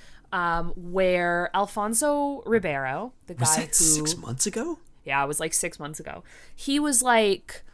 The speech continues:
Speaker 1: uh, I think it might have been even more at this point. Um, he played, like, Carlton in The Fresh Prince of Bel-Air.
Speaker 2: Yes.
Speaker 1: And he's got that move, that, like, dance move that everybody knows. And then Fortnite took it.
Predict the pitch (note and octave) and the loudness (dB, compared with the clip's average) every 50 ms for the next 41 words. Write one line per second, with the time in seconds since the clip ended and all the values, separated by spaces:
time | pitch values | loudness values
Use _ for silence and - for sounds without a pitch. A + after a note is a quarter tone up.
0 | - - - - - - - - - - - - - - D3 D3 - - F3+ F#3 | -20 -20 -20 -20 -20 -20 -18 -14 -14 -14 -12 -14 -10 -10 -10 -10 -10 -10 -12 -12
1 | F#3 - F3+ F3+ E3+ F3+ G#3+ A#3 F#3 E3+ D#3+ D#3 C#3+ C#3 C#3+ C3+ C3 B2+ C3 B2+ | -8 -8 -6 -4 -2 -2 -2 -2 -2 -4 -6 -6 -6 -8 -10 -10 -12 -12 -10 -10
2 | B2 B2 - D3 B2+ - - - - A2 - - - - - - - - - - | -10 -10 -12 -12 -12 -12 -14 -14 -16 -16 -16 -16 -16 -16 -16 -16 -18 -20 -20 -18
3 | - - F3 E3+ E3 D#3+ D#3+ D#3 E3 D#3+ - _ - - - - - - B3 A#3+ | -8 0 2 4 6 6 4 2 0 -8 -14 _ -20 -20 -18 -14 -8 -4 -2 -2
4 | B3 A3+ - - - G#3 F#3 F3+ F3 E3+ E3+ F3 E3+ - - - - - - A#3 | -2 -2 -2 -2 0 2 2 2 2 2 0 -2 -2 -6 -14 -14 -16 -16 -16 -14
5 | F#3 D#3 D#3 - - - - B3+ C#4+ D4 C#4+ - - - D3 D3 D#3 D#3+ - - | -14 -14 -14 -14 -14 -10 -6 -4 -4 -4 -6 -6 -12 -14 -14 -14 -14 -16 -12 -10
6 | F3+ D#3+ - - - - E3 - F3 D#3+ E3 D3 C#3 C#3 C#3+ D#3+ G#3 D4+ F#4 - | -8 -8 -8 -10 -10 -8 -6 -6 -6 -6 -6 -6 -6 -6 -6 -6 -6 -8 -8 -12
7 | - - - - _ - G#2 - - - - - - - - _ - - - A3 | -20 -20 -20 -20 _ -6 -6 -4 -2 0 0 0 0 -2 -6 _ -12 -2 2 4
8 | A3 A3+ G#3 - A3+ A3 G#3+ G#3+ A3 G3 F#3 G3 A3+ - - A3+ E3 C#3 - - | 4 6 4 4 4 4 2 4 4 2 4 4 0 0 2 2 2 0 0 0
9 | E3+ D#3+ - F3+ F3+ F3+ F3 A#3 B3 C4+ C#4+ C#4+ - - E3+ C#3 A#2+ - D3 D#3 | 0 0 0 -2 -4 -2 -2 -2 2 2 2 0 0 -6 -6 -6 -8 -6 -4 -4
10 | E3 F3 F#3 F3 F#3+ F#3 F#3+ G3+ G#3+ G3 C3 - - - F3+ - - - - - | -2 -2 0 0 0 0 2 4 4 2 2 0 -4 -12 -16 -16 -16 -16 -18 -18
11 | - - - - - - - - - - - - - A3 A3 A3+ A3+ A3+ - - | -20 -20 -20 -20 -20 -20 -20 -20 -20 -18 -6 0 2 4 4 4 2 2 0 -2
12 | - B3+ B3+ - - G3+ F#3+ F3+ - - - - F3 E3 - - - - | -2 0 -2 -2 -4 -8 -8 -8 -6 -8 -6 -6 -6 -6 -6 -12 -14 -14